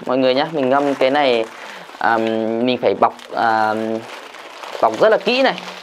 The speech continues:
Đây, bọc rất là kỹ ni lông nhá. Đây ạ. Đây.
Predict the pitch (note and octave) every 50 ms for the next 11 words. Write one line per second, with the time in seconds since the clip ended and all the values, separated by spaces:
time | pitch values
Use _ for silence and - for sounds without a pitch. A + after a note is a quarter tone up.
0 | - - - - - - - - - - - - - - - C3 C3 B2+ B2+ -
1 | - A2+ - - D#3 G3 G3+ F3+ E3 - D#3+ D#3 E3+ F3 D#3+ D3+ D3+ D3 D3+ D#3
2 | E3 F3+ - - - - - - - - - - - A2+ A#2 A2+ G#2 - - -
3 | - - - - - - - - - - - - - - - A#2+ A#2+ A#2